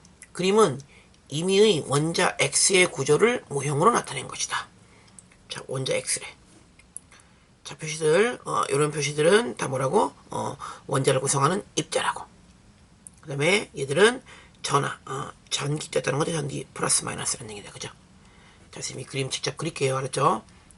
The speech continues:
일단 가운데 원자 핵에 양성자가 세 개 있고요. 양성자가 세 개 있고, 어, 학교 시험지 보세요. 알았죠? 그다음에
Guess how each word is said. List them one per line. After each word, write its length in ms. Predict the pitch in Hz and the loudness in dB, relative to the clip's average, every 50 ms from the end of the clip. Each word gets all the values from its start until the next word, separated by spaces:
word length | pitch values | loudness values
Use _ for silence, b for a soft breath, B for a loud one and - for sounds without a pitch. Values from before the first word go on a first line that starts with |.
| - - | -14 -4
일단 180 | 147 - 160 | -2 -2 0
가운데 320 | 147 - 143 151 160 160 156 | 0 0 0 2 4 4 4
원자 280 | 143 143 143 143 165 | 6 4 4 4 4
핵에 380 | 151 170 170 220 208 156 - B B B B B B B B B B B B B B - - | 4 4 6 6 4 4 4 B B B B B B B B B B B B B B -14 -8
양성자가 760 | - - 95 95 117 131 - 226 226 240 208 202 - - 131 | -4 -4 -2 -2 -2 0 0 2 2 2 2 0 0 0 -2
세 160 | - - - | -2 -2 -4
개 100 | - 147 151 | -4 -6 -8
있고요. 280 | - - - - - - - - - - - - - - - - - - - - _ - - - - - - - | -10 -10 -12 -14 -14 -14 -14 -16 -20 -20 -20 -20 -20 -20 -20 -20 -20 -20 -20 -20 _ -20 -20 -20 -20 -16 -12 -10
양성자가 440 | 143 139 131 - 127 131 139 139 131 | -8 -6 -6 -6 -8 -8 -10 -10 -10
세 120 | - 131 | -10 -10
개 60 | - | -10
있고, 340 | - - - - 185 190 - - | -10 -4 -2 -2 0 -2 -4 -8
어, 240 | - 117 - 139 B B B B B B B B | -8 -8 -8 -8 B B B B B B B B
학교 160 | - - 147 | -10 -6 -4
시험지 260 | - 180 156 147 147 | -4 -4 -4 -4 -6
보세요. 280 | - 143 139 165 160 143 | -6 -2 0 0 2 2
알았죠? 480 | 139 139 - 160 170 190 226 262 - - _ _ _ _ _ - - - | 0 0 0 2 2 4 2 2 -2 -8 _ _ _ _ _ -20 -20 -8
그다음에 380 | - 170 160 190 175 147 143 | -4 -2 0 0 0 -2 -4